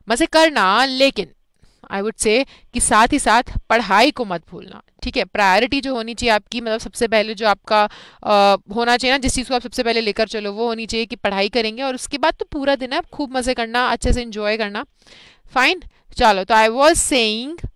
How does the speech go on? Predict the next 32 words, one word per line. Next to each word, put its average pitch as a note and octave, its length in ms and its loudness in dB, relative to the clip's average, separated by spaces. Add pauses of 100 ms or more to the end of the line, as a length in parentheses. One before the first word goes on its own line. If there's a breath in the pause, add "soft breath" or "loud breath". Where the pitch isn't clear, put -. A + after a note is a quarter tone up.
(160)
या, G#3 300 0 (120)
I A3 80 4
was B3+ 200 -2
asking A#3 340 2
actually, A3+ 400 -2 (380 soft breath)
मैं G3+ 80 -12
पूछ C#4 240 -4
रही B3+ 100 2
थी B3 80 0
आपसे G#3+ 280 2
कि C#4 80 -2
कल C#4+ 200 2
हम B3+ 220 -2
लोगों G#3 260 -4
ने A3 140 -4
कौन C4 260 -2
से D4 100 -4
वो C#4+ 100 -4
फाइव A#3 240 0
वर्ड A3 220 -2
सीखे B3 260 -2
थे। G3+ 100 -2
लिया, A#3 400 2
thank A#3 360 -4
you C4 160 -8
बेटा, G3+ 340 0 (360 loud breath)
appetite, B3+ 600 4 (260)
bustling, A#3 680 0
lethargic, A3 720 2
innovative G#3 640 -2
and A3 240 -6
disparate। G3+ 760 0